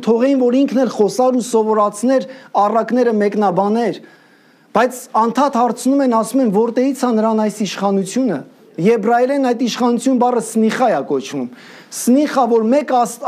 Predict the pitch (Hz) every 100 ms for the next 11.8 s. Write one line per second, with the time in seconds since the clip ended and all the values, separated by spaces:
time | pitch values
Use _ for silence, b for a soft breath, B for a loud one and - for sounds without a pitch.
0 | 226 233 311 311 294 240 - 311 226 220
1 | 165 147 143 127 139 123 B B B 247
2 | 262 - 320 320 - 196 160 147 147 139
3 | 156 - 170 151 143 165 139 127 - B
4 | B B B 165 240 254 190 208 226 240
5 | 247 220 156 170 214 214 - 269 247 214
6 | 208 208 - 233 226 247 233 180 156 208
7 | - 233 233 233 254 277 240 147 127 -
8 | _ b b b b b b b 196 247
9 | 226 226 262 220 220 220 202 226 214 214
10 | 180 180 185 190 196 143 170 165 160 185
11 | 156 143 151 151 151 156 147 123